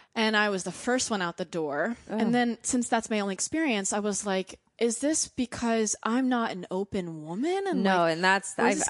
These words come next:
Speaker 1: 'cause the
Speaker 2: I
Speaker 1: container?
Speaker 2: know.
Speaker 1: Yeah, so
Speaker 2: I've heard that so much with clients. I've heard it in my own thoughts. Like,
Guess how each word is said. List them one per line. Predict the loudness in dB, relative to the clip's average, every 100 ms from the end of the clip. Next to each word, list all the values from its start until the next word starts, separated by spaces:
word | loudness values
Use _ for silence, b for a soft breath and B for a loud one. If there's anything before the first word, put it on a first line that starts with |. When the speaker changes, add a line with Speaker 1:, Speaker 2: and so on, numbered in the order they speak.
| -4
Speaker 1:
'cause | -8
the | 0 2
Speaker 2:
I | 4
Speaker 1:
container? | 2 2 2 2
Speaker 2:
know. | 2
Speaker 1:
Yeah, | 4 4 2
so | 0 2 2 2
Speaker 2:
I've | 0 2
heard | 0 2
that | 0 -2
so | -8 -4 -2 0
much | 0 -2 -4
with | -12 -8
clients. | -2 0 0 0 0 -2 -8
I've | -10
heard | -2 -2
it | -2
in | -4
my | -6 -4
own | -4 -4
thoughts. | -2 0 2 2 0 -6 -4
Like, | -4